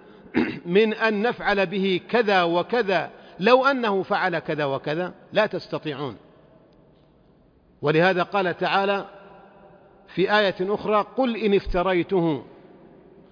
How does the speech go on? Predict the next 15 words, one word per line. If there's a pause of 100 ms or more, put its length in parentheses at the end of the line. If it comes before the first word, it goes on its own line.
(640)
أم
يقولون
افترى
على
الله
كذباً، (2500)
أم
يقولون
افترى
على
الله
كذباً،
"قل
إن
افتريته"